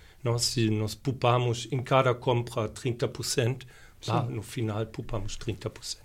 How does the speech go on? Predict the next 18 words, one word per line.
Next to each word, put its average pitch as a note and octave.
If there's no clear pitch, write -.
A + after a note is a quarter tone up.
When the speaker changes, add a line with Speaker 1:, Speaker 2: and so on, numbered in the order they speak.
Speaker 2:
E F3+
fizemos D3+
nós D#3
muitas D#3+
coisas D#3+
Speaker 1:
É. -
Speaker 2:
também. D#3+
Speaker 1:
Mas A#2
temos, C3
a B2+
empresa C3+
ainda C#3+
tem C#3+
a C3
metade C3
de A#2+
uma B2
dívida, G#2+